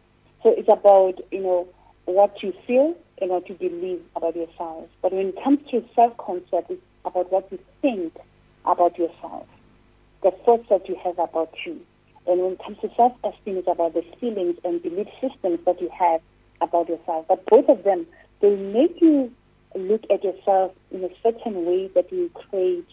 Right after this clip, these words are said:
your identity. When you believe, you identify yourself with what you believe of you and how you look at yourself. And, you know, when it comes to the issue of self-esteem, usually,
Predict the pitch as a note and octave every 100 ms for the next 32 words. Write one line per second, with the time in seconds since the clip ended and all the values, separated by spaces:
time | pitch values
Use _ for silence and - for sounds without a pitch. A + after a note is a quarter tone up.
0 | _ _ F3+ F#3 E3+ E3+ E3+ E3+ F#3 -
1 | - _ _ _ _ _ - F#3+ F3+ F3+
2 | F3+ G#3 F#3 F#3+ - F3 F#3 A3 A3+ -
3 | G#3 G3+ F3+ - - G#3 F#3 G3+ _ _
4 | _ F#3+ F3+ - E3 F3+ G3 G3+ - E3+
5 | F#3+ F#3 F3 - G#3 B3 B3+ F#3 E3 D#3+
6 | _ F#3 F3+ F3 E3+ D#3 E3+ E3 - D#3
7 | - E3 E3 _ _ _ _ _ _ _
8 | _ _ _ _ _ _ _ G#3 A3 A3
9 | G#3+ G#3+ _ - A3 A3 A3+ A3+ - G4
10 | - - A#3+ - G#3 - G#3+ G3+ F#3+ -
11 | F#3 F3 _ - - F#3+ F#3 F#3+ F#3 -
12 | F3+ E3+ F3 _ _ _ _ E3+ G#3 D4+
13 | D4 A#3+ A#3 A3 G#3+